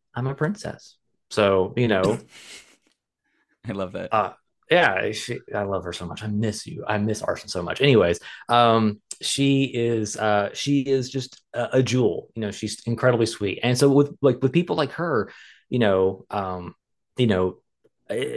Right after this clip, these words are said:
Speaker 1: using her as a, as a fantastic example, you know, you don't have to pick these things. If you, if you just want to say, "You know, I enjoy these things, but I'm not ready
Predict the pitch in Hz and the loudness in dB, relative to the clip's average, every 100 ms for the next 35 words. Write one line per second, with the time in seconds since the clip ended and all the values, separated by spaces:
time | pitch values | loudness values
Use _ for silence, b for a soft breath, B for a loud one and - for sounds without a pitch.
0 | - 135 123 135 127 113 107 107 - 123 | 0 2 4 4 4 4 4 2 0 -2
1 | 110 117 120 104 90 101 110 101 104 107 | -2 -4 -4 -6 -6 -4 -2 -2 2 4
2 | 143 - 120 131 - 104 - 90 - 85 | 4 2 -2 -4 -4 -12 -10 -10 -10 -10
3 | - 127 127 - - - B B B 104 | -6 -4 -4 -6 -12 -18 B B B -2
4 | 104 120 113 120 131 127 113 117 127 - | 0 0 0 2 4 4 4 2 2 0
5 | 117 113 - 107 113 135 - 117 110 98 | -2 0 0 0 2 0 0 0 0 -2
6 | - 110 135 131 135 123 120 120 123 113 | -2 2 2 2 -2 -6 -6 -4 -4 -4
7 | 104 98 113 107 107 110 107 | -4 -2 -2 -2 -2 0 -2